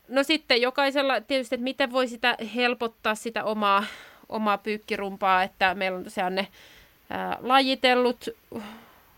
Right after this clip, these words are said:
tai pyykkien lajittelu eri koreihin. Ää, sitten sitä, se pyykättävien tavaroiden kuskaaminen, että, että just ollaan niitä lastenvaatteita laitettu siihen lähelle ja siellä kans vaihdetaan lastenvaatteet,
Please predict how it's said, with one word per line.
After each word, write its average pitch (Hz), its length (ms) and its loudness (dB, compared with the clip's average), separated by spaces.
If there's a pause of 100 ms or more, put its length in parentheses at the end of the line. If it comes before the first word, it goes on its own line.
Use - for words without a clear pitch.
(240)
tai 214 140 -2
pyykkien 233 420 -2
lajittelu 226 380 2
eri 220 200 -2 (360)
koreihin. 214 880 2 (800)
Ää, 196 400 4
sitten 214 300 -6
sitä, 208 360 0 (240)
se 226 100 -10
pyykättävien 208 800 -2 (120)
tavaroiden 208 440 0
kuskaaminen, 196 760 -2
että, 185 340 -2 (140)
että - 160 -12
just - 160 -16
ollaan 190 220 -4
niitä 208 180 -4
lastenvaatteita 190 720 -2
laitettu 190 340 -2
siihen 196 280 -6
lähelle 240 360 0
ja 190 100 2
siellä 196 320 0
kans 196 260 -4
vaihdetaan 214 500 2
lastenvaatteet, 180 960 -6